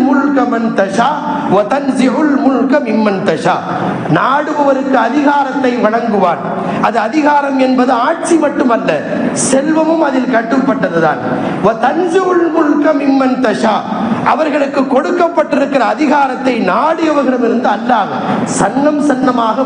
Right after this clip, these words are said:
பிரித்து விடுவான். எப்படி அவர்களின் கரங்களில் இருந்த அதிகாரமும் செல்வமும் எப்படி போனதென்றே தெரியாமல் போய்விடும்.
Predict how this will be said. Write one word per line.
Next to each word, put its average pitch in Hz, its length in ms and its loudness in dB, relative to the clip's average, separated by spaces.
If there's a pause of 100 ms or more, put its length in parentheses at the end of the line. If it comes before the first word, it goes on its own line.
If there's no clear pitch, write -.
(120)
பிரித்து - 400 0
விடுவான். - 360 0 (480)
எப்படி 262 500 2
அவர்களின் 294 480 0
கரங்களில் 285 600 0
இருந்த 269 300 2
அதிகாரமும் 254 760 0
செல்வமும் 262 680 0 (220)
எப்படி 294 440 0
போனதென்றே 311 800 0
தெரியாமல் 294 420 2
போய்விடும். - 840 -2